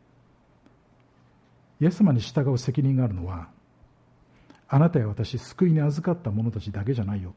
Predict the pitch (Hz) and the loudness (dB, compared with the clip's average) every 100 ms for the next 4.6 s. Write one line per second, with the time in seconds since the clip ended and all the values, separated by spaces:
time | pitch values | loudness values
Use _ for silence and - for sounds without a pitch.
0 | _ - _ _ _ _ _ - 135 110 | _ -20 _ _ _ _ _ -2 -2 0
1 | 107 131 104 117 170 180 175 - - 220 | -4 -4 -2 2 4 4 2 0 -4 0
2 | 208 - 135 117 135 143 139 139 147 147 | 2 4 2 4 4 4 2 2 2 0
3 | 104 - _ - 151 135 - 131 - 123 | -2 -10 _ -6 -2 -2 -2 -4 -4 -6
4 | 110 107 95 - _ - | -6 -8 -12 -18 _ -20